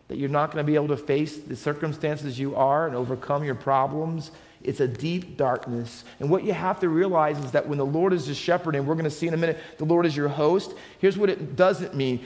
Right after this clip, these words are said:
God's presence does not remove the presence of evil. Do you see? God is with you, but evil is still there. There are still evil. There are still enemies. There's still the valley of the shadow of death. God's presence doesn't mean that all those things cease to exist.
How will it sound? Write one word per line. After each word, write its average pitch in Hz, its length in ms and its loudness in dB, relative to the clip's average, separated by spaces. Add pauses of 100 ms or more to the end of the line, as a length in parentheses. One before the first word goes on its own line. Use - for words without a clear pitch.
(120)
God's 196 320 4
presence 196 460 2
does 151 200 -4
not 185 560 2
remove 170 560 2
the 160 60 0
presence 185 500 2
of 170 160 -4
evil. 196 340 0
Do 135 80 -4
you 175 80 -2
see? 220 240 -2
God 196 380 4
is 175 160 0
with 185 280 4
you, 247 240 2 (220)
but 196 220 0
evil 233 360 4
is 208 220 2
still 240 400 2
there. 220 380 4 (160)
There 202 120 4
are 185 120 6
still 196 360 0
evil. 214 360 2
There 175 180 2
are 165 60 0
still 190 360 0
enemies. 247 720 0 (240)
There's 185 260 2
still 233 200 6
the 226 80 2
valley 202 420 4
of 185 120 2
the 175 60 -4
shadow 202 360 2
of 170 100 -4
death. 208 320 2 (140)
God's 269 240 2
presence 240 400 0
doesn't 233 280 2
mean 226 180 0
that 214 180 2
all 226 180 6
those 254 200 -2
things 226 280 0
cease 220 280 -4
to 202 120 0
exist. 185 480 4